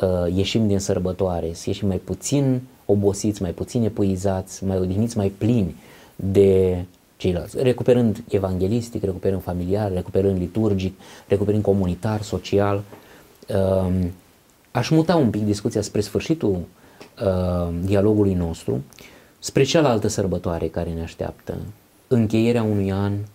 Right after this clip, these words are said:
și începutul celuilalt an. De obicei, uh, cele două sărbători colapsează.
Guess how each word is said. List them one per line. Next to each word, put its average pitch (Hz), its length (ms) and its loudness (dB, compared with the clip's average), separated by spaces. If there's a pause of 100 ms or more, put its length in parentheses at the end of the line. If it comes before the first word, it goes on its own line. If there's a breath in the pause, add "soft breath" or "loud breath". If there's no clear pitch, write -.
și - 140 -8
începutul 92 640 -2 (160)
celuilalt 82 440 -6
an. 90 160 -4
De 131 80 4
obicei, 139 500 2 (500 loud breath)
uh, 98 260 4
cele 131 180 2
două 117 260 2
sărbători 104 420 0
colapsează. 87 840 0